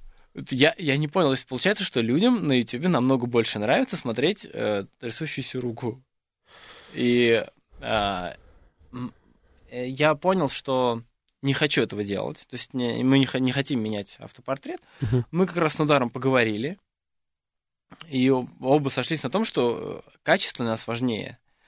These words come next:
Speaker 1: Да, возможно, придё-, пот-, придётся потратить очень много времени для того, чтобы переубедить людей в том, что, э, надо смотреть такие передачи, как «Автопортрет».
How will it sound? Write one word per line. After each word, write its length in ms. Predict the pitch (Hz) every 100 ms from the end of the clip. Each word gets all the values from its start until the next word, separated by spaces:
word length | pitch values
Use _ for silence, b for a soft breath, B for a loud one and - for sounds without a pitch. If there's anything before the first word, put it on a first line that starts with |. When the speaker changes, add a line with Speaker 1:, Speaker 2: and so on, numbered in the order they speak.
| _ _ -
Speaker 1:
Да, 460 | 113 117 160 214
возможно, 600 | - 120 117 135 180 170
придё-, 360 | 135 117 113 123
пот-, 240 | 123 120
придётся 300 | 120 123 139
потратить 480 | 127 113 127 123 117 -
очень 440 | 131 127 117 - 107
много 320 | 110 107 101
времени 420 | 107 113 110 101
для 160 | 101 98
того, 220 | 101 113
чтобы 480 | - 101 101 101 -
переубедить 520 | 107 107 107 110 107
людей 320 | 98 98 110
в 60 | 101
том, 220 | - 98
что, 480 | 95 - 101 101 - _ _
э, 240 | - 104 107
надо 240 | 110 107
смотреть 420 | 104 104 110 107
такие 260 | - - 107
передачи, 340 | 104 101 101
как 160 | 95 95
«Автопортрет». 640 | 101 - 123 131 247 339